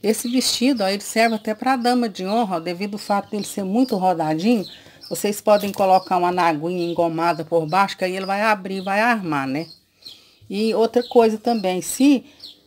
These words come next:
a criança vestir e ele tiver caindo aqui, ó, no decote, passem uma fita aqui assim, ó. Passa a-, aqui dentro aqui uma fita fina, ó, e amarra aqui atrás, ó. Que aí vai regular.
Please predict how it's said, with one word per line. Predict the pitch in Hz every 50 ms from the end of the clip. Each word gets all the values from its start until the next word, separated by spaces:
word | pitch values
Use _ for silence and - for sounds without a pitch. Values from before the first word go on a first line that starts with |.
| _ _ _ _ - - - -
a | 202 185
criança | - - 220 208 202 208 214 214 208 - 196
vestir | 185 185 185 - - - - - 233 247
e | 226 202 190 202
ele | 208 208
tiver | - - 220 190 190 196 190 185
caindo | - 190 180 170 175 202 240 269 240 185 160 160 160
aqui, | 160 156 - - - 247 262 240
ó, | 185 175
no | 160 170 160
decote, | 156 165 156 156 - 226 240 226 190 - - - - _ _ _ - - - - - -
passem | - 208 226 247 254 - - 277 277
uma | 285 294 294
fita | 285 - - - 233 254 247 - 214
aqui | 208 - 202 190
assim, | 180 156 - - - 220 254 285 254
ó. | 185 143 139 - - - - _ _ _ _ _ -
Passa | - 175 202 202 - - 196
a-, | 180 - - 190 185 180 180
aqui | 180 - - 175
dentro | 170 - 190 185 185 180 185
aqui | 170 -
uma | 190 175 156
fita | - - 185 - - 170
fina, | 156 - - 247 277 262 214 175 151
ó, | 151 151 - - - - - - _ - - - - _
e | - 196
amarra | 202 240 269 277 240 226 220 226 214 226
aqui | 240 240 - 262
atrás, | 269 285 285 - 220 208 208 196 180 165 151
ó. | 143 131 147 - - - - _ _
Que | - 196
aí | 196 202
vai | 190 214 226 226
regular. | 208 240 240 233 233 269 269 226 185 175 175 175